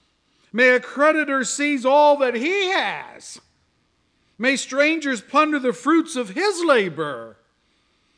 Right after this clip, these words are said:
May no one extend kindness to him or take pity on his fatherless children. May his descendants be cut off,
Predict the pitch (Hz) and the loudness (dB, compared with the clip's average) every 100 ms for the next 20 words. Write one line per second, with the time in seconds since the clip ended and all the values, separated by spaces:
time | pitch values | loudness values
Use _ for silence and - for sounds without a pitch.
0 | _ - 220 247 285 359 339 285 233 - | _ -10 -4 0 2 4 4 2 2 -6
1 | - 285 285 - 254 311 311 285 - 262 | 0 0 0 -4 -2 -2 -2 -4 -6 -6
2 | 247 262 403 440 381 175 127 - _ 240 | -6 -6 -6 -4 -4 -6 -14 -20 _ -2
3 | 254 - 277 269 - 302 294 277 269 233 | -2 0 -2 -2 -4 -2 0 -2 -2 -6
4 | 226 370 403 320 - - 262 254 226 196 | -4 -2 0 -2 -6 -6 -4 -2 -2 -4
5 | 175 - - 180 139 135 120 113 _ _ | -8 -12 -10 -8 -8 -10 -16 -18 _ _
6 | _ _ _ _ _ _ 170 185 175 277 | _ _ _ _ _ _ -8 -6 0 0
7 | 220 240 214 - 247 247 214 180 185 - | -2 -8 -8 -4 -4 -4 -8 -10 -12 -10
8 | 233 240 220 214 151 117 - _ | -8 -4 -2 -2 -4 -8 -18 _